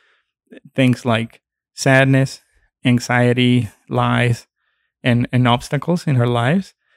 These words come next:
are things that the bad spirit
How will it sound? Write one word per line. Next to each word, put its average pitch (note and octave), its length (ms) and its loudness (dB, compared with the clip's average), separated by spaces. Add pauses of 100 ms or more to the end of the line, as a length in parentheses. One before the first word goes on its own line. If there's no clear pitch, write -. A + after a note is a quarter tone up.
(220)
are A#2+ 760 2 (640)
things F#3 280 0
that D3 140 0
the B2+ 80 -2
bad B2 260 0
spirit A#2+ 380 -2